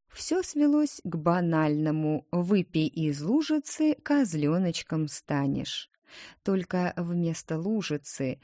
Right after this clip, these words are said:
Глеб протянул Карине бокал с тёмной мутной жидкостью, а роль абстрактного козлёночка занял дар Трои,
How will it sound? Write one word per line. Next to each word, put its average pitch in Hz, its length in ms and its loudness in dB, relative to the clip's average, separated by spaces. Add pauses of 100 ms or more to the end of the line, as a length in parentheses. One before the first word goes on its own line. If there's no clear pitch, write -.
(220)
Глеб 220 460 4 (120)
протянул 285 540 4
Карине 240 720 2
бокал 208 800 0
с - 180 -10
тёмной 226 520 2
мутной 202 500 0
жидкостью, 143 1000 -2 (640)
а 170 160 -2
роль 165 320 0
абстрактного 160 920 -2
козлёночка 147 1080 -2 (100)
занял 294 680 2
дар 185 580 0 (120)
Трои, 139 680 0